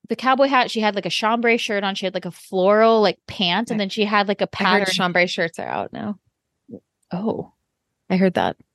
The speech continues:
Speaker 1: Well,
Speaker 2: Mm-hmm.
Speaker 1: this is taped a year ago, so whatever. But the, and then she
Speaker 2: Yeah.
Speaker 1: had, like, a patterned boot, and I thought, like, I'm like, "Oh, this look all works together," and yet it doesn't go.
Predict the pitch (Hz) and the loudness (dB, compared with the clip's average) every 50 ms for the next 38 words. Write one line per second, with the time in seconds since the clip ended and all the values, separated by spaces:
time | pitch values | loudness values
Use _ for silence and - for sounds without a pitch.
0 | _ _ - - 202 208 196 196 233 - 277 247 - - 165 - - - 98 - | _ _ -2 0 2 2 4 2 2 0 0 -2 2 0 0 0 0 -6 -4 -4
1 | - - - - - - - - 185 180 - - - - - - 170 226 202 - | -4 -6 -6 -8 -10 -10 -10 -10 -10 -8 -6 -8 -8 -6 -8 -2 2 2 2 2
2 | 208 226 233 - - 214 220 226 233 226 - 247 247 226 214 208 214 - - - | 4 2 2 2 2 0 0 0 0 -2 -2 0 0 0 0 0 -4 -4 -4 -2
3 | 202 202 202 185 180 175 165 - 190 165 147 - - 190 196 185 - 220 226 220 | -2 -2 0 -2 -4 -4 -6 -4 -4 -4 -4 -4 0 0 0 4 4 4 4 4
4 | - 220 214 - 220 226 226 - 294 277 247 294 - - _ - 262 466 - - | 4 0 -2 0 -2 -2 0 2 0 2 2 -2 -6 -6 _ -6 -6 -6 -6 -6
5 | - - 202 202 202 208 196 170 165 165 175 - - - 240 240 240 240 269 269 | 0 4 4 4 6 4 2 0 -2 -2 -2 -4 -8 -6 0 0 0 2 2 2
6 | 247 - 214 214 214 208 190 - - 190 190 - 185 170 - 160 180 | 2 2 0 0 0 0 0 -2 -4 -4 -4 -4 -4 -2 -2 -2 -2